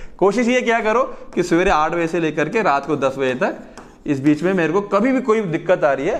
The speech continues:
तो कॉल कर लो। क्लियर है? तो कर लोगे ना कॉल, कोई दिक्कत आएगी तो। और रिवीजन,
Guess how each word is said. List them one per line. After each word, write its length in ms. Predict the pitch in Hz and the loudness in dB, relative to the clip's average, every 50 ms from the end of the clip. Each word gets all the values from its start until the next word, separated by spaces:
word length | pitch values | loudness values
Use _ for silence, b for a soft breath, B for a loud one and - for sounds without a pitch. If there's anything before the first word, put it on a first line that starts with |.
| - - - - | -6 -8 -8 -6
तो 60 | 165 | -6
कॉल 240 | - - 139 127 113 98 | -2 0 2 2 2 0
कर 180 | - 101 87 | -4 -6 -6
लो। 120 | 85 85 95 - - - - b b b b b b - - | -6 -8 -10 -12 -12 -14 -14 b b b b b b -4 0
क्लियर 260 | 175 202 240 269 269 254 | 2 2 4 4 4 2
है? 140 | 247 262 254 247 - - - B B B B B B - | 2 0 -2 -4 -8 -14 -16 B B B B B B -4
तो 140 | - 170 170 165 | 0 0 0 0
कर 220 | 170 170 180 202 | 2 2 2 2
लोगे 220 | 220 240 233 233 240 | 4 2 2 2 2
ना 100 | 247 247 | 2 2
कॉल, 280 | - 233 240 254 277 269 247 - - - - - - - - - | 2 4 4 4 2 0 -4 -8 -14 -18 -20 -20 -20 -16 -4 -2
कोई 100 | 160 160 | 0 0
दिक्कत 300 | 160 208 170 220 220 214 | 0 2 2 2 2 4
आएगी 200 | 208 214 208 220 | 2 2 2 2
तो। 120 | 202 240 262 277 269 - - - - - - | 2 2 2 0 0 -4 -12 -18 -6 -2 2
और 300 | - 214 254 294 302 - - - - - - - - - - - - _ _ _ _ _ - - - - - B B B B B B B B B - - | 2 4 4 2 0 -2 -4 -8 -12 -14 -16 -20 -20 -20 -20 -20 -20 _ _ _ _ _ -20 -20 -20 -20 -20 B B B B B B B B B -6 0
रिवीजन, 720 | 131 160 202 202 247 269 285 247 254 254 208 151 120 | 0 2 2 2 2 2 2 2 2 0 0 -2 -4